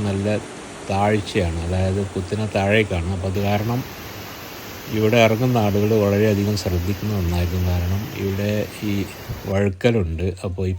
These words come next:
പാറക്കകത്ത് വഴുക്കിയാൽ നമുക്ക് പ്രശ്നങ്ങളാണ്, അത് ശ്രദ്ധിക്കുക. ചോലക്കൽ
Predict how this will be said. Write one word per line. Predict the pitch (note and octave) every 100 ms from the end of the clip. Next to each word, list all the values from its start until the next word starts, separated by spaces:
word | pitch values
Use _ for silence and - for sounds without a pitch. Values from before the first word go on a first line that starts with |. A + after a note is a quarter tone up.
| F#2+
പാറക്കകത്ത് | F#2 G2+ - - A2+ G2+ F#2+ G#2
വഴുക്കിയാൽ | F#2 F2+ - G#2+ G2+ G#2 A#2
നമുക്ക് | G2+ F#2+ G#2 -
പ്രശ്നങ്ങളാണ്, | F#2 F2+ A#2 A2 F#2 E2+ F#2 - - - - - - _ -
അത് | G2+
ശ്രദ്ധിക്കുക. | G2 F2+ E2+ F2+ F#2 F2+ - - - -
ചോലക്കൽ | G2 G2+ G2